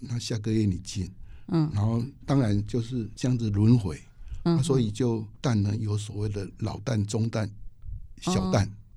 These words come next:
Speaker 2: 哦，但是由不同的人生产。
Speaker 1: 对，对。
Speaker 2: 哦。
Speaker 1: 然后再来呢，
Speaker 2: 嗯哼。
Speaker 1: 刚才有谈到为什么都是老农，
Speaker 2: 嗯。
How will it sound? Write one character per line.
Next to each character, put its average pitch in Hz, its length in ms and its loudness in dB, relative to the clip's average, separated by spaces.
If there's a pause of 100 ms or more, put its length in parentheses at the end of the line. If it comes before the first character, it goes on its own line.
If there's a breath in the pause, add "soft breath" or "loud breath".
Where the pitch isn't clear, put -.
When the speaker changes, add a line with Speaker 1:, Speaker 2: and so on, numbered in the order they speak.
Speaker 2:
哦， 214 720 2
但 262 120 4
是 269 180 4
由 202 100 8
不 208 180 4
同 180 360 6
的 160 100 8
人 156 240 8
生 165 300 6
产。 - 240 0 (180)
Speaker 1:
对， 113 280 6
对。 98 140 -4 (260)
Speaker 2:
哦。 175 520 -2
Speaker 1:
然 120 80 2
后 131 60 4
再 156 220 6
来 107 160 8
呢， 95 240 4 (180)
Speaker 2:
嗯 160 180 2
哼。 156 220 -2 (220)
Speaker 1:
刚 156 180 6
才 131 120 6
有 107 120 4
谈 104 220 0
到 120 300 -2 (100)
为 143 120 0
什 107 220 -4
么 113 140 0
都 123 200 0
是 120 200 -2
老 98 200 2
农， - 160 -4 (220)
Speaker 2:
嗯。 156 480 4